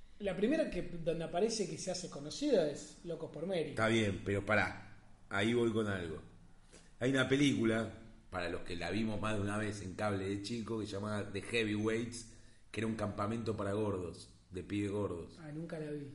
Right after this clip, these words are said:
Speaker 2: Y él era el entrenador, el que los volvía loco, era un sádico, enfermo.
Speaker 1: <laughs>
Speaker 2: Y es muy parecido a los personajes que dijo, hizo después en Dodgeball,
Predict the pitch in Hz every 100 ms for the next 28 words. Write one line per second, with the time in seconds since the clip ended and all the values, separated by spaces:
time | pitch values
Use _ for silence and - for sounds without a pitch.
0 | - - - - - 98 110 113 110 95
1 | 92 90 92 92 107 104 87 85 87 90
2 | 101 104 107 104 92 92 95 - 110 107
3 | 107 101 98 90 92 110 113 214 214 -
4 | 214 226 - 117 131 147 156 165 160 -
5 | 117 117 120 147 156 156 143 120 110 104
6 | 110 117 113 107 110 107 110 - - 113
7 | 104 110 98 110 104 107 107 123 120 -
8 | 113 117 113 113